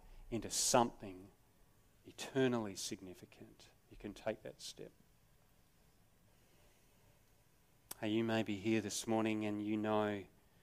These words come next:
there is something about Jesus' kingdom purposes that you need to refocus on,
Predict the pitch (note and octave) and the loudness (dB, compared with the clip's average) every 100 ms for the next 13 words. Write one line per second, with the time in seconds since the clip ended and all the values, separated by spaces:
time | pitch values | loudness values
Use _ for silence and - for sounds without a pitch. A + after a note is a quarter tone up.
0 | - - _ _ _ - - A#2 A#2 A#2+ | -20 -20 _ _ _ -20 -4 4 6 6
1 | A#2+ G#2 F#2+ - - B2 B2 - A#2+ A#2 | 2 0 -2 -2 4 6 6 4 2 2
2 | A2 G2+ G2+ - A#2+ A#2 A#2 - A2 - | 2 0 0 2 4 4 2 -4 -6 -10
3 | - B2+ B2 A#2 A2 - A2+ - - - | -4 -2 0 0 -2 -2 -2 -2 -8 -8
4 | F2+ F2 - - G2+ G#2+ G#2+ G2+ G2 - | -10 -10 -4 0 0 -2 -6 -6 -8 -8
5 | F#2+ F#2+ - G#2 - G#2+ - F#2 | -8 -8 -6 -8 -6 -10 -8 -8